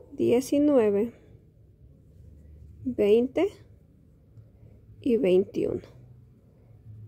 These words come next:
Y estos dos que tenemos aquí sería el número veintidós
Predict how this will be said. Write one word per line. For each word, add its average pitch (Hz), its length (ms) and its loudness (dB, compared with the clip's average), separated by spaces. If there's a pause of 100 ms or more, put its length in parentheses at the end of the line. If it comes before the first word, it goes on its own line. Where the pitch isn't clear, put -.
(680)
Y 302 240 4
estos 339 480 2
dos 269 260 0
que 262 120 -4
tenemos 185 500 0
aquí 262 340 -2
sería 180 380 0
el 175 120 4
número 185 400 4
veintidós - 1000 -2